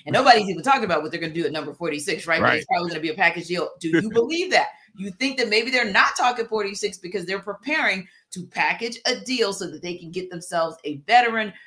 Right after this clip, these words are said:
Speaker 1: maybe get their own version of a big three and really contend now that the East has something to say up top in Boston. But any day, anyway, check us out, everydayers, on YouTube. And, of course,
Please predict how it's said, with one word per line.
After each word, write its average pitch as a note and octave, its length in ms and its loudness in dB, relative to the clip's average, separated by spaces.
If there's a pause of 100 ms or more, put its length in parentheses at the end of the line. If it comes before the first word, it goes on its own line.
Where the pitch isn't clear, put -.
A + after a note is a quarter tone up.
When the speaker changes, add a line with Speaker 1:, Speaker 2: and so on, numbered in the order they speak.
(100)
Speaker 1:
maybe F#3 240 -4
get F3+ 180 -4
their - 180 -6
own B3+ 240 2
version G#3+ 380 2
of F3+ 160 0
a E3+ 80 -6
big F#3 340 -6
three G3 300 -4
and D#3+ 220 -4
really G3 280 0
contend F3 600 -4 (240)
now F3+ 420 4
that D#3 280 2 (240)
the E3+ 200 -8
East F#3+ 200 -6
has D#3 200 0
something F3 280 -6
to D3+ 80 -12
say D#3+ 260 -2
up D3 160 -8
top D3 260 -4
in C#3+ 80 -20
Boston. C3 420 -10
But G3 120 2
any D4 240 0
day, A3+ 200 4
anyway, A3+ 360 -2
check G#3 240 -2
us A3 120 -4
out, F3+ 260 4
everydayers, F3+ 580 -2 (260)
on F#3+ 260 0
YouTube. G3 520 -6 (320)
And, D4+ 240 2
of D#4+ 120 -4
course, F3 280 -2